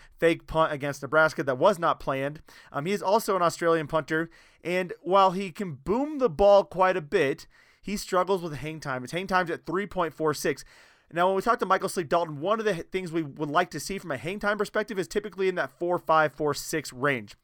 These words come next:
That's pretty significant. And the reason why is he has allowed twenty-six returns,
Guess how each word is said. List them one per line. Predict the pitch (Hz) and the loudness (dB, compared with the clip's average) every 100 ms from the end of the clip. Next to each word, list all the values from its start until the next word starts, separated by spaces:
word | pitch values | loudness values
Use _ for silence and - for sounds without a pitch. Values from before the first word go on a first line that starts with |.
| - - _ _ | -20 -20 _ _
That's | 165 185 - - - | 4 4 2 -16 -6
pretty | 202 214 | -2 -2
significant. | 214 208 170 | -2 -4 -4
And | 156 | -4
the | |
reason | 180 226 220 | -4 -4 2
why | 254 196 165 151 - _ _ | 6 8 6 0 -20 _ _
is | 180 170 - | -2 -2 -2
he | |
has | 226 | -4
allowed | 202 180 196 180 156 - _ _ | -2 4 8 8 6 0 _ _
twenty-six | - 196 254 254 233 - | -4 0 0 0 -2 -2
returns, | 208 156 165 190 240 247 | -2 -2 -2 -2 -2 -8